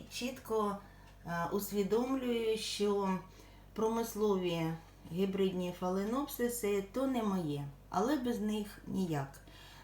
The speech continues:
Тому на сьогодні я думаю, що, ну, екземплярів двадцять гібридних фаленопсисів повинно бути, бо все ж таки я більше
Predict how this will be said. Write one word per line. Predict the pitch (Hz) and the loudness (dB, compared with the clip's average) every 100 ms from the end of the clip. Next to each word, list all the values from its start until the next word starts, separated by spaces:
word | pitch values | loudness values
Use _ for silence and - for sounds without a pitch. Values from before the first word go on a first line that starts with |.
| - | -14
Тому | - 247 302 359 359 339 - - - - | -2 4 6 4 0 -2 -8 -18 -20 -4
на | 208 226 | 0 0
сьогодні | - 233 269 320 269 262 240 220 - | 0 0 2 4 4 4 2 -2 -8
я | - 208 | 0 2
думаю, | 202 214 214 202 190 190 | 2 0 0 0 2 2
що, | 190 - 196 190 185 180 - - - - - - - - | 0 -2 2 2 2 -2 -6 -18 -20 -20 -20 -20 -20 -10
ну, | 208 269 320 302 | -2 4 4 4
екземплярів | 226 208 226 233 226 240 247 240 240 - 170 | 0 -2 0 0 2 2 4 2 0 -6 -4
двадцять | 185 196 165 - 147 135 - - - 156 | 0 2 0 0 -2 -2 -6 -16 -12 -4
гібридних | 185 185 190 170 160 165 160 - - - - - - | -2 2 2 2 2 0 -2 -10 -18 -20 -20 -14 0
фаленопсисів | 196 196 208 202 185 - 160 156 156 147 - - - - | 2 4 2 2 0 -2 -4 -2 -4 -4 -14 -20 -20 -8
повинно | 190 196 196 170 170 | -2 2 2 2 0
бути, | 160 220 349 285 262 240 | -2 -2 -2 0 -2 -2
бо | 185 226 254 254 240 240 - - - - - - | -2 0 2 2 2 -2 -12 -20 -20 -20 -20 -4
все | - 254 | 2 2
ж | 269 - | 2 0
таки | 214 196 269 302 | 0 0 0 2
я | 285 214 202 190 180 - 165 | 4 2 4 4 4 -2 -6
більше | 208 262 - - 226 202 196 | -2 -2 -2 -2 2 4 4